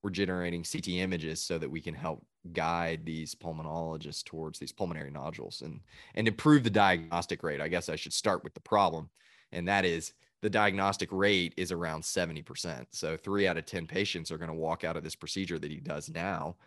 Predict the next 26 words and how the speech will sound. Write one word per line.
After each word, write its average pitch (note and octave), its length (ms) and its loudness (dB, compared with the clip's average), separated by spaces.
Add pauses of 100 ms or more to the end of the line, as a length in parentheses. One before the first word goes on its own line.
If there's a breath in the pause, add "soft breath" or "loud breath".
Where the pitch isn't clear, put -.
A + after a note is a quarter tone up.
(260 soft breath)
and G2+ 100 -2
they're G2 80 0
not F#2 160 2
gonna F#2+ 160 -2
have F#2+ 140 0
a F#2 40 -2
diagnosis. F2+ 720 -2 (260)
You F#2 120 -4
know, E2+ 140 -6
do F2 120 0
I F2 60 4
have F2+ 120 0
cancer? A2+ 380 2
Do F#2+ 100 2
I D#2 80 -2
not F#2 220 -2
have A2 120 -4
cancer? A#2 440 -6
Um, G#1+ 300 -8
I D#2 160 -8
don't E2+ 120 -6
know. E3 200 4 (460)
I F2+ 80 -2
missed G#2 240 0
the A#2+ 80 2
nodule. C3 340 4